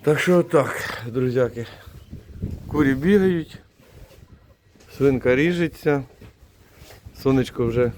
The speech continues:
піднялося, хлопці зараз відтягнуть свинку. Що, ви готові? Так, Кличко чи цей, бляха, Верестюк. Ох, і олені.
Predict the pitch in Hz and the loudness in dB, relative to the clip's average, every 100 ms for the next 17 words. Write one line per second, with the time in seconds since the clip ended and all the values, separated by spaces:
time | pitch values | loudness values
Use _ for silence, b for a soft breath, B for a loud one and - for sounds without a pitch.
0 | - - 113 117 123 139 175 - 123 131 | -10 -8 -4 0 2 2 0 -2 -4 -6
1 | 113 120 - 120 - B B B - 117 | -4 -6 -4 -6 -8 B B B -6 -2
2 | - 131 123 - 147 170 175 - 156 135 | 2 2 2 -2 -2 0 -2 -4 -8 -8
3 | - - - - - - - - - - | -18 -18 -16 -14 -14 -16 -12 -12 -10 -12
4 | - - - - - - 151 139 147 156 | -16 -18 -20 -20 -10 0 2 4 2 4
5 | 214 220 151 120 - _ _ _ _ _ | 6 6 4 -4 -12 _ _ _ _ _
6 | _ _ _ 539 539 - - _ - - | _ _ _ -20 -20 -20 -20 _ -20 -20
7 | - - - 139 - 151 135 - 170 165 | -20 -8 0 0 0 -4 -4 -2 0 0
8 | 156 139 151 139 123 117 123 131 147 147 | -2 -4 2 2 2 -2 -2 2 2 0
9 | 147 - 170 170 160 - - - - 240 | -4 -2 -2 -2 -4 -8 -6 -4 -4 -2
10 | - - 247 247 240 240 - - - - | 0 0 0 0 0 0 -2 -8 -12 -18
11 | - - - - - - - - - - | -20 -20 -10 -8 -6 -6 -6 -6 -4 -2
12 | - - - - - - - - - - | -2 -2 -6 -16 -20 -20 -20 -20 -20 -14
13 | - - - - - - - - 185 196 | -6 0 0 0 -10 -16 -18 -4 2 4
14 | 196 160 170 170 156 156 151 143 135 123 | 4 2 2 4 4 4 4 4 2 -2